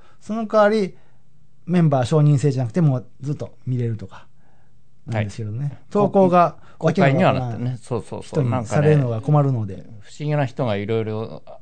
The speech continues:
Speaker 2: 世界中から入ってくるんですよね。
Speaker 1: うん。というわけで、あの、何か、まあ、曲のお題いただけたらありがたいし、意見とか、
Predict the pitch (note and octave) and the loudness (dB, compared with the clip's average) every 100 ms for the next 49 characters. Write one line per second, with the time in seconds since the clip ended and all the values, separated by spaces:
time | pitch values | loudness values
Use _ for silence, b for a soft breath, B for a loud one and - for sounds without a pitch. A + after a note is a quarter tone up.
0 | - - B2 A#2+ A#2 A#2 A2+ G#2 A2+ C3+ | -20 -14 -6 -4 -4 -2 -2 -2 -6 -8
1 | F2 - E2+ E2 D3 C3 A2 G#2 - B | -10 -10 -6 2 4 4 0 -4 -12 B
2 | B B B B - - - - F3+ F3 | B B B B -20 -20 -20 -8 0 2
3 | E3+ C#3+ C3 C3 A#2+ A#2 - C#3+ G3 F#3 | 2 2 0 -2 -4 -6 -4 0 2 2
4 | A2 - - - E3+ D#3 F3+ G3+ G3 E3+ | -2 -4 -20 -8 0 2 2 2 4 6
5 | E3 E3 - - D#3 E3+ E3 D3 C#3 B2 | 4 2 -2 -10 -2 2 2 2 0 -2
6 | C#3 D3 C#3+ C3+ A#2+ A2 F3+ B2 b b | 0 2 2 0 -2 -2 -2 -4 b b
7 | b D#3+ D#3 A#2+ G#2+ G#2 | b 2 2 2 -4 -8